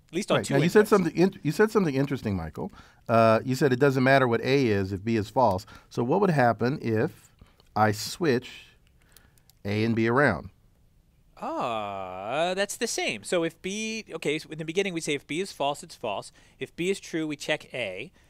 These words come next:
Speaker 1: If A is false, then it's false. But if A is true, then it's true. So it actually still represents exactly the same function, A and B. Oh, because A and B is collaborative. No, commutative. Yes?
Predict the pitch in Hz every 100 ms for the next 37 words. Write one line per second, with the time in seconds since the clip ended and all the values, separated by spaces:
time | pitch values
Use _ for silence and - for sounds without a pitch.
0 | _ - 139 - 160 165 - 131 135 -
1 | 117 147 - 175 160 - _ - 131 127
2 | 131 127 - - 285 302 135 175 - _
3 | _ 143 156 156 151 - - 294 381 -
4 | - 165 160 175 - 185 165 - 190 185
5 | 175 170 _ 156 160 156 160 143 147 151
6 | 156 143 151 143 185 - 120 131 131 131
7 | 139 - - - - 247 277 226 135 -
8 | - 175 196 160 165 208 190 160 156 156
9 | 147 151 156 151 - - _ - _ _
10 | - 151 160 143 110 87 - _ 160 160
11 | 104 92 _ _ _ - 185 311 247 143
12 | 87 - _ _ _ _ _ _ - 151
13 | -